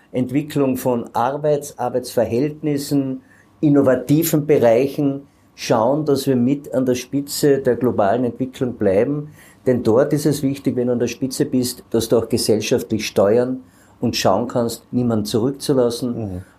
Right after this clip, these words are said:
Speaker 1: und das, was schneller, mehr und in höherem Ausmaß produziert wird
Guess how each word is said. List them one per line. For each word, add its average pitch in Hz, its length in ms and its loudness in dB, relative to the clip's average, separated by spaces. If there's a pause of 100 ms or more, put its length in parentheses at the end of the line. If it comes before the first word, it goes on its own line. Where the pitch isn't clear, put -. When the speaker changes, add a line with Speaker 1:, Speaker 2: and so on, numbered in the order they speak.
Speaker 1:
und 120 240 -2
das, 117 240 0
was 123 340 0
schneller, 135 680 2 (140)
mehr 117 540 2 (180)
und 120 140 -4
in 117 120 2
höherem 117 240 4
Ausmaß 113 440 0
produziert 117 560 -2
wird 110 220 2